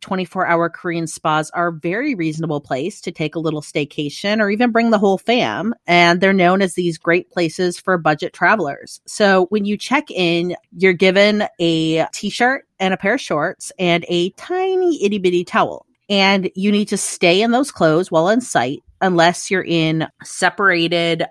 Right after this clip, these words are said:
gender bath zones or locker rooms, in which case, in those spaces, you gotta be naked.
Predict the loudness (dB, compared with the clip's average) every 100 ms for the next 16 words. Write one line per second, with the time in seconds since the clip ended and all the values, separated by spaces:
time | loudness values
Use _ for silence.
0 | -10 0 2 2 2 0 0 -2 -2 -4
1 | -2 0 -2 -6 -6 -4 -2 0 -2 -4
2 | -6 -8 -8 -12 -8 -2 0 0 -2 0
3 | 0 0 -6 -4 0 2 0 -2 -6 -4
4 | -2 0 0 -2 -6 -4 0 0 0 -4
5 | -2 -4 -4 -10 -10